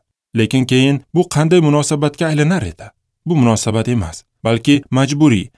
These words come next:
nazorat ostidagi quloq solish bo'lar edi. Buning o'rniga u bizga insoniylik fazilatlaridan biri bo'lgan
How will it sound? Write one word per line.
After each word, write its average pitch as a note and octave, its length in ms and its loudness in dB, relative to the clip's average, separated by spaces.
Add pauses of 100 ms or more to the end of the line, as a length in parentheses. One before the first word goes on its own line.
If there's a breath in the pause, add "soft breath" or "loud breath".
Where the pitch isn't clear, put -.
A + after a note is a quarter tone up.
nazorat E3 440 0
ostidagi D#3 540 -2
quloq G3 240 0
solish A2 380 -4
bo'lar E2+ 260 -6
edi. - 200 -20 (360)
Buning C3+ 240 0
o'rniga A2+ 360 0
u A#2+ 160 4
bizga B2 420 -2
insoniylik D3+ 600 0
fazilatlaridan A#2 840 -2
biri B2 180 0
bo'lgan B2+ 360 2